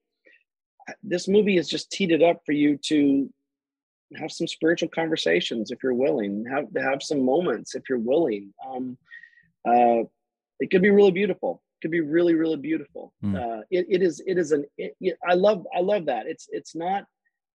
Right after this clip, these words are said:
Speaker 1: it's not a, it's not gonna be your overly dramatic movie. It is, it is what we've always done.
Speaker 2: Mm-hmm.
Speaker 1: Um, it's why we get to go to conferences, and it's why we get to do what we do. We are, we are the appetizer in a lot of ways,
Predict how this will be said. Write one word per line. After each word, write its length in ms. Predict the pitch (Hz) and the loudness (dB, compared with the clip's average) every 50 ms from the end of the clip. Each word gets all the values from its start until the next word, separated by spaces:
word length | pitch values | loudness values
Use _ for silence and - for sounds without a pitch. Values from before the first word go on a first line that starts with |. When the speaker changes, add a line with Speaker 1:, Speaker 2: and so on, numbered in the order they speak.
| _ _ - | _ _ -14
Speaker 1:
it's 180 | 147 143 - | -14 -10 -8
not 220 | 151 156 160 185 202 | -6 -4 -2 -2 -2
a, 140 | 202 196 - _ _ _ - | -4 -4 -6 _ _ _ -20
it's 140 | - - - | -16 -10 -4
not 180 | 160 165 170 - | -4 -4 -2 -2
gonna 140 | 190 185 175 | -4 -2 -2
be 100 | 185 180 | -2 2
your 160 | 170 170 170 | 4 6 6
overly 280 | 175 160 165 165 160 | 6 6 4 4 2
dramatic 400 | 143 139 147 156 156 160 156 147 | 2 0 -2 -2 0 0 -2 -2
movie. 460 | - 147 160 156 143 156 160 156 147 - | -2 -2 -2 -2 0 0 0 0 -2 -2
It 160 | - 143 143 151 | 0 0 2 2
is, 260 | 156 151 135 135 - - | 0 -2 -4 -6 -6 -2
it 100 | 175 165 | -2 -2
is 120 | 147 135 | 0 0
what 220 | 143 175 175 175 | 2 2 2 4
we've 180 | 175 170 147 - _ - | 4 2 2 0 _ 0
always 440 | - 165 170 165 170 175 175 156 143 | 4 4 6 6 6 4 2 2 -6
done. 440 | 139 - 131 123 113 107 101 98 95 _ _ _ _ _ - - | -4 -4 -4 -2 -4 -6 -8 -10 -12 _ _ _ _ _ -4 -2
Speaker 2:
Mm-hmm. 100 | 101 98 | 0 2
Speaker 1:
Um, 500 | 98 127 127 131 131 131 127 123 139 - _ _ _ _ _ - | 4 4 4 2 2 0 -2 -2 -6 -10 _ _ _ _ _ -6
it's 160 | 156 151 - | -6 -4 -2
why 320 | 147 143 165 170 180 196 196 | 0 4 6 6 6 6 6
we 140 | 196 202 170 | 4 0 0
get 280 | 147 175 175 170 - | 0 0 0 0 -2
to 80 | - 160 | -6 -4
go 160 | 147 165 160 | 0 2 2
to 80 | 160 156 - - | 0 0 -4 -6
conferences, 640 | 156 156 151 - 151 151 143 - - 156 156 139 131 | -6 -6 -6 -6 -8 -10 -8 -4 -2 -2 -2 -2 -2
and 80 | 135 | -6
it's 120 | 110 - - | -8 -6 -2
why 180 | 131 143 156 | 0 2 2
we 140 | 165 165 160 | 4 2 2
get 160 | 143 165 160 | -2 -2 -4
to 80 | - 143 | -4 -4
do 120 | 139 156 | 0 2
what 120 | 156 147 143 | 2 2 2
we 120 | 147 147 | 2 -2
do. 300 | 139 127 131 127 127 127 | -2 -2 -2 -2 0 -2
We 280 | 123 135 156 175 175 170 | -2 -2 -2 0 2 2
are, 360 | 165 165 165 160 156 147 - - - _ _ _ _ - | 2 4 2 2 2 0 -4 -10 -20 _ _ _ _ -6
we 200 | 131 156 175 196 | 0 0 2 2
are 120 | 202 196 | 2 2
the 200 | 185 175 175 165 | 2 2 2 2
appetizer 800 | 160 175 170 - 185 175 - 180 175 180 185 165 165 185 185 185 | 2 2 0 -4 -8 -8 -4 -4 -4 -4 -4 -4 -2 -2 -2 -2
in 60 | 175 | -2
a 60 | 175 175 | 0 0
lot 220 | 180 180 180 180 | 2 2 4 2
of 80 | 180 170 | 2 2
ways, 520 | 175 180 180 185 185 190 190 165 - | 4 4 4 2 2 -4 -6 -10 -14